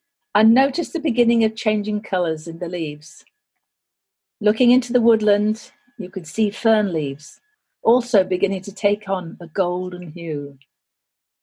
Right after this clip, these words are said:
You notice a waymark sign that invites you to turn left along a path through the woodland. The path is wide,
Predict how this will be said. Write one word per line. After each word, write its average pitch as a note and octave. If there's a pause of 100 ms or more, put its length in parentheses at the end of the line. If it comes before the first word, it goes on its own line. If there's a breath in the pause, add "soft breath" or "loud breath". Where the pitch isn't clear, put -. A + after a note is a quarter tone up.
(300)
You G#3
notice A3
a A#3+
waymark A#3
sign D3+
that E3
invites F#3+
you E3
to E3
turn F#3
left F#3
along F3
a F3
path E3 (580)
through A#3+
the A#3+
woodland. D#3 (960)
The A3
path B3+
is A3+
wide, G3